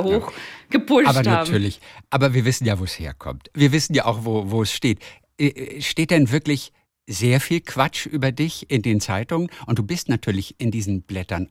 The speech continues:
Speaker 1: auch überall vertreten.
Speaker 2: Ähm, Quatsch geht
Speaker 1: Ach,
Speaker 2: so.
Speaker 1: geht sogar
Speaker 2: Es,
Speaker 1: so?
Speaker 2: es gibt so manchmal Sachen, wo ich mir denke, ja, es ist, entspricht jetzt nicht hundertprozentig der Wahrheit. Ähm,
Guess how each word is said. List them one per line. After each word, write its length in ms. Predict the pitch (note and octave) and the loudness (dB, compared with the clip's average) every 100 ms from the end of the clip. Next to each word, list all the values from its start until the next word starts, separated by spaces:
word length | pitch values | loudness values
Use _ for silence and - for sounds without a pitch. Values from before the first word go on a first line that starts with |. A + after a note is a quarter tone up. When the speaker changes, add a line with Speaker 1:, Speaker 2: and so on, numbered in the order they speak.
| _ | _
Speaker 1:
auch 220 | A#2+ - - | -6 -6 -4
überall 380 | C3 G#2+ - | -2 -2 -6
vertreten. 640 | - G2 - F2+ E2+ - D3+ _ _ _ - | -10 -12 -12 -12 -12 -14 -18 _ _ _ -2
Speaker 2:
Ähm, 540 | C#4 C#4 C#4+ C#4+ C#4+ D4 - | 2 4 4 4 4 0 -4
Quatsch 880 | - C4 A#3 B3+ C#5 - - - - - - | -4 0 2 2 0 2 0 0 -4 -12 -6
geht 280 | - F3 G#3 | 4 4 4
Speaker 1:
Ach, 40 | C#3+ | 2
Speaker 2:
so. 180 | - C3 | 2 4
Speaker 1:
geht 100 | C3+ | 4
sogar 140 | - | 4
Speaker 2:
Es, 100 | - | 2
Speaker 1:
so? 60 | - | 0
Speaker 2:
es 180 | - - | -2 0
gibt 260 | D#4+ - | 0 0
so 140 | - B3 | 2 4
manchmal 500 | A#3 C4 C4 A3 F#3 | 4 4 4 2 4
Sachen, 400 | G#3+ A3+ A#3 G3+ | 2 2 2 0
wo 120 | G3 | 0
ich 100 | G3 | 0
mir 140 | G3 | 0
denke, 260 | F3 F3+ F#3+ | 2 0 2
ja, 40 | F3+ | 0
es 120 | F3+ | -2
ist, 260 | E3+ - | -8 -8
entspricht 480 | - E3+ - G#3+ G#3 | -4 -4 -2 -2 0
jetzt 140 | F#3 F3 | 0 0
nicht 160 | F3+ | 2
hundertprozentig 760 | D#4 C4 - A3 A3 G3+ G3+ G3 | 4 4 2 0 0 0 0 0
der 140 | F3+ | 2
Wahrheit. 460 | E3+ F3+ F#3 F3+ F3+ - - - - | 4 2 2 0 -4 -16 -16 -16 -4
Ähm, 540 | - F3+ F3+ F3+ F3 | 0 2 4 4 2